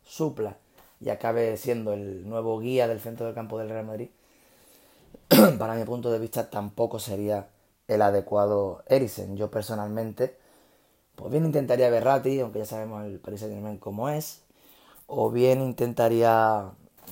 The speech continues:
eh, pues otro tipo de centrocampista. A mí me gusta mucho Fabián Ruiz, o no sé, algún jugador de ese, de ese tipo. Cuando se hablaba de Thiago tampoco lo veía mal, aunque las lesiones...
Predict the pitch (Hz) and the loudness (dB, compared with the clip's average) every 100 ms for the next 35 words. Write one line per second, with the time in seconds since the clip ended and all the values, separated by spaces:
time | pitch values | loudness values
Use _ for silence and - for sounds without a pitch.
0 | 98 95 101 101 98 - - - - _ | -10 -8 -6 -8 -12 -16 -18 -20 -20 _
1 | - 98 107 107 113 117 107 104 101 104 | -14 -12 -10 -10 -8 -8 -8 -10 -12 -12
2 | 95 117 113 110 117 113 107 104 110 107 | -10 -10 -10 -8 -8 -8 -10 -12 -12 -12
3 | 92 104 95 101 143 135 139 - _ _ | -10 -10 -10 -4 -2 -2 -4 -14 _ _
4 | _ _ _ _ _ 120 110 110 107 104 | _ _ _ _ _ 0 4 6 6 4
5 | 101 95 - 69 - - _ _ _ _ | 0 -4 -10 -16 -18 -20 _ _ _ _
6 | _ 101 101 - 110 98 92 - - 98 | _ -12 -12 -8 -6 -6 -8 -14 -14 -12
7 | 110 - 113 113 117 113 110 - 107 107 | -10 -10 -6 -4 -2 -4 -6 -6 -8 -8
8 | - - _ _ - 110 110 107 135 135 | -10 -18 _ _ -16 -10 -10 -6 -6 -4
9 | 123 120 120 110 107 107 120 123 117 120 | -2 -2 -6 -12 -12 -6 -4 -2 -4 -2
10 | 147 135 120 107 117 117 113 107 107 107 | -2 -2 -8 -6 -6 -4 -4 -6 -6 -6
11 | 139 131 120 113 107 104 113 110 | -6 -8 -10 -8 -8 -8 -10 -10